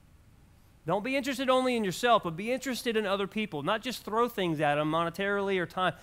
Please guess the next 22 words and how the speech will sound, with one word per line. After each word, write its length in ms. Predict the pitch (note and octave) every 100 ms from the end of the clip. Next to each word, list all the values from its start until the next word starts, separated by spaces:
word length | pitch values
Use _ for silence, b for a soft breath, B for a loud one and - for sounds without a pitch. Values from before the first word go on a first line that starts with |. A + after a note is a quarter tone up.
| B
but 120 | F3
actually 340 | F3 A#3+ D#4 C#4+
be 180 | A#3
interested 480 | G3+ G3+ F3 - D#3+
in 160 | C#3+ C3
them 260 | B2 B2 - b b -
to 100 | G#3
the 80 |
point 300 | G3 A#3 B3+
that 120 | A#3 F3+
generosity 1000 | G#3 A3+ G3 F#3 G#3+ - F3 D#3+ D3+ B B
is 340 | - F#3+ F#3+ F3+
a 80 | D#3+
byproduct. 580 | G3+ - G3 D#3+ D3+ - B -
Hey, 220 | G3+ E3
uh, 200 | D#3+ F3
the 120 | G3
only 260 | A3+ C#4 D#4+
way 160 | D4
to 80 | A#3
fight 340 | D#3+ G3+ A3+ G#3+
selfishness 880 | - G3+ G#3+ B3 - C4 - -